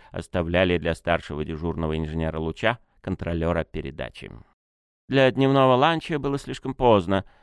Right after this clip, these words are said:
а для перерыва на кофе для второй смены слишком рано. Салон был почти пуст. За столом справа, через комнату, трое младших служащих делились какой-то личной шуткой — но в присутствии Вашингтона делали это, понизив голос.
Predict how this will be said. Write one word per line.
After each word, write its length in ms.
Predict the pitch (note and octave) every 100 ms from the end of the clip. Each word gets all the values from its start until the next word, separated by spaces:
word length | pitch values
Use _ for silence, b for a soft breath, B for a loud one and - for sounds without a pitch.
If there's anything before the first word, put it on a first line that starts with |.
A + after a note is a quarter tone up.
| b
а 100 | F2
для 140 | G2
перерыва 460 | - F#2+ F#2 F2+ F2
на 120 | F2+
кофе 340 | - - -
для 140 | C#3 F#2
второй 260 | - D#2+
смены 380 | D#2+ E2+ F#2+ B1
слишком 420 | - D#2+ - D#2
рано. 380 | E2 D2+ C2 C2+ _ _ _
Салон 380 | C#3 C#3 A2
был 140 | E2+ D#2+
почти 380 | D2+ - - -
пуст. 380 | - - - _ _ _ _ _ _ _
За 140 | G2+ C3+
столом 360 | - E3+ G#3
справа, 440 | F#3 - F3+ F#3+ F#3+
через 240 | E3+ B2+
комнату, 440 | - F3 F3+ E3 D3
трое 240 | C#3+ C#3
младших 420 | B2+ C#3+ - B2
служащих 520 | - E3+ F3 - D#3+
делились 420 | A#2+ G2+ A2 E2 -
какой-то 400 | G2+ - - G2+
личной 320 | A#2+ - E2
шуткой — 560 | - F#2 - - E3+ _ b b
но 100 | -
в 60 | A2
присутствии 520 | A2 A2 A2 - G2+
Вашингтона 680 | F#2+ B2 - A#2 - C3 C3
делали 320 | A2 G#2 F#2+
это, 280 | G2 G2 F#2+
понизив 460 | - E2 D#2+ D#2 -
голос. 440 | D2 C2 B1+